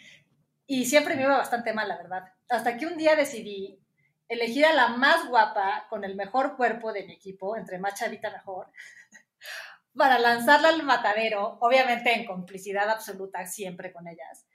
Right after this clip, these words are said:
para que negociaran el presupuesto, para que pidieran al cliente que nos diera más lana, o al C F O que pusiera un rubro donde no tuvieran que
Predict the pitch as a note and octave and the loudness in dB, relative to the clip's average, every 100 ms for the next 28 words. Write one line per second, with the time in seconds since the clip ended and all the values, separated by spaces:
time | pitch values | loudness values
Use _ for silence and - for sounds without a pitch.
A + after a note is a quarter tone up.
0 | _ _ _ - A#3+ A#3 A#3 A3+ A#3 A#3 | _ _ _ 2 4 6 4 0 0 2
1 | C#4 C#4 C4 B3 C#4 F4 - - _ _ | 2 2 -2 -8 -6 -8 -8 -12 _ _
2 | _ - G#3+ G#3+ G#3 A3 A3 A3+ A#3 G#3+ | _ -2 0 0 -4 -4 0 2 2 0
3 | F#3+ G#3 G3+ G3+ F#3 F3+ E3 F3+ E3+ F3 | -4 -4 -4 -4 -10 -10 -10 -8 -8 -8
4 | A#3 D4 D4 C4 C4 C4 - G3 F3+ F3+ | 0 2 2 2 2 0 -2 -2 -2 -2
5 | F3+ F3+ F3+ _ _ - B3+ B3 A#3+ A#3 | -8 -10 -14 _ _ -6 2 2 4 4
6 | A3+ A#3 A#3 G3+ F3+ - _ _ _ A3+ | 6 4 0 -6 -8 -14 _ _ _ -10
7 | G#3 A#3 A#3+ A#3 B3 A3+ G#3+ F#3+ F#3 F#3 | 0 2 2 -2 -4 0 -2 -2 -6 -12
8 | - F3+ G3+ G#3 F#3 E3+ _ | -14 -6 -4 -4 -8 -10 _